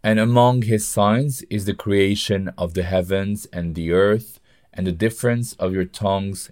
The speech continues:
and colors. ومن آياته خلق السماوات والأرض واختلاف ألسنتكم وألوانكم." صدق الله العظيم. The Quranic term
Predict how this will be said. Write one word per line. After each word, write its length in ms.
and 280
colors. 720
ومن 380
آياته 880
خلق 420
السماوات 880
والأرض 840
واختلاف 960
ألسنتكم 1120
وألوانكم." 1300
صدق 320
الله 260
العظيم. 460
The 120
Quranic 560
term 360